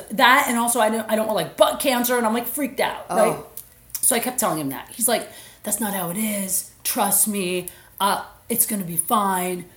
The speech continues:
Speaker 1: Just let me do it. Let me do it." So I finally caved.
Speaker 2: Okay.
Speaker 1: One night, we're fucking. I'm like, "All right, you know what?"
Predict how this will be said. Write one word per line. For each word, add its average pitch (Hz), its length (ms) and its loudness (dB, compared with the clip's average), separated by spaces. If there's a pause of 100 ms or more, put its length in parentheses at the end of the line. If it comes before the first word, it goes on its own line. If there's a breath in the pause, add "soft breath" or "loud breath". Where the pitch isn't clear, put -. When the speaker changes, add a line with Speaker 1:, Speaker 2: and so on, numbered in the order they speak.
(100 soft breath)
Speaker 1:
Just 214 160 -6
let 196 200 0
me 226 140 2
do 180 240 -2
it. 165 200 -6 (200)
Let 196 200 -2
me 233 120 2
do 165 220 -4
it." 151 200 -8
So - 160 -4
I 185 80 0
finally 214 600 -2
caved. - 580 -10 (220)
Speaker 2:
Okay. 151 400 -2
Speaker 1:
One 233 240 0
night, 185 420 -2
we're 180 80 -6
fucking. 151 680 -8 (960)
I'm 165 100 -8
like, 160 220 -6
"All 160 160 0
right, 127 280 -4
you 156 120 -2
know 185 160 -4
what?" 190 440 0